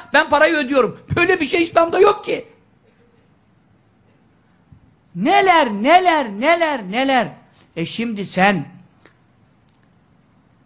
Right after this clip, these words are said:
üç şey adamı kafir eder. İstihfaf,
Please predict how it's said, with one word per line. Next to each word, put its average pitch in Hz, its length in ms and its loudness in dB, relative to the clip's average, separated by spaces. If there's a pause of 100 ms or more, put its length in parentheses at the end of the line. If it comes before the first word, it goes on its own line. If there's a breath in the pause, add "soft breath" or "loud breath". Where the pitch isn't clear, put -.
(240)
üç 370 200 4
şey 302 160 4
adamı 277 340 4
kafir 240 320 2
eder. 180 380 -6 (1040)
İstihfaf, 262 840 0